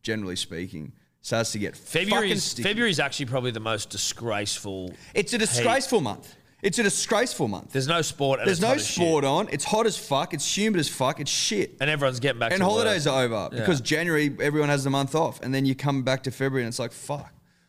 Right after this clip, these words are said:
Speaker 1: what's my life become?" So the way to prepare for it is that, you know how you've, your mate's always been like, "You should get an aircon," and you never do?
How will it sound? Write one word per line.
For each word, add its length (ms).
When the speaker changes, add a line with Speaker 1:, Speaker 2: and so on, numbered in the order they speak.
Speaker 1:
what's 200
my 120
life 260
become?" 400
So 420
the 160
way 260
to 100
prepare 400
for 300
it 100
is 400
that, 500
you 120
know 160
how 180
you've, 380
your 160
mate's 280
always 180
been 160
like, 140
"You 60
should 180
get 120
an 80
aircon," 460
and 100
you 80
never 200
do? 320